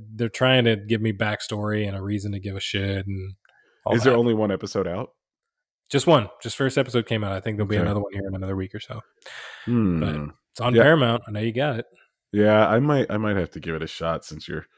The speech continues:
Speaker 2: you're talking.
Speaker 1: I'm on the fence still. I, I don't know if it's, I don't know if it's fantastic or if it's just awful. They gotta give me to the point, right? I gotta have a reason to care, right? And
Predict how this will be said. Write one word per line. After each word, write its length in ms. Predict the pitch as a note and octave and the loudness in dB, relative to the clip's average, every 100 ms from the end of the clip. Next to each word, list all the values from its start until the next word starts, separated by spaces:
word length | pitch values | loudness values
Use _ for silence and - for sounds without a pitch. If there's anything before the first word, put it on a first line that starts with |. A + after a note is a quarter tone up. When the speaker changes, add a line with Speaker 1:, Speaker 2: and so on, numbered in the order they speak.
| _ _ _ _ _ _ _ _ _ _ | _ _ _ _ _ _ _ _ _ _
Speaker 2:
you're 100 | G2 | 0
talking. 320 | - F#2+ C3+ | 4 2 4
Speaker 1:
I'm 60 | F3 | 4
on 60 | |
the 60 | G3 | 4
fence 280 | - F3+ D#3+ | 4 4 4
still. 200 | - B2 | 2 2
I, 180 | A2+ B2 | 4 4
I 60 | C#3 | 4
don't 160 | D3+ | 6
know 120 | E3+ | 6
if 100 | E3+ | 6
it's, 240 | E3 C#3 - | 2 -2 -8
I 40 | C3 | -4
don't 100 | C#3 | 0
know 60 | |
if 60 | D3+ | 2
it's 140 | D3+ | 0
fantastic 760 | - C#3+ C#3+ C#3+ C3+ - C3+ B2+ | 0 2 2 2 -2 0 -4 0
or 80 | A#2 | -2
if 100 | B2+ | -2
it's 140 | A#2 | -4
just 160 | B2 A#2 | -4 -2
awful. 500 | G#2+ G#2 G#2+ G#2 A2 | -4 -6 -8 -8 -6
They 220 | B2 A#2+ | -2 2
gotta 160 | B2+ B2+ | 4 4
give 140 | B2 | 2
me 240 | B2 A#2 A2+ | 2 2 0
to 120 | A#2 | -6
the 80 | G2 | -6
point, 320 | - G2 G#2 _ | -8 -8 -10 _
right? 120 | G#2+ | -4
I 40 | G#2 | -4
gotta 160 | A2+ | -4
have 140 | A2 G#2+ | -4 -4
a 120 | G2+ - - - - _ _ _ _ _ - _ - - _ _ _ | -6 -10 -20 -20 -20 _ _ _ _ _ -20 _ -20 -20 _ _ _
reason 420 | A2+ G#2+ G2+ F#2 - | 2 2 0 -8 -12
to 60 | - | -14
care, 360 | - G2+ F#2 - _ | -10 -8 -8 -12 _
right? 240 | G2+ G2+ G2 - | -10 -10 -10 -8
And 260 | G#2+ G2+ | -8 -8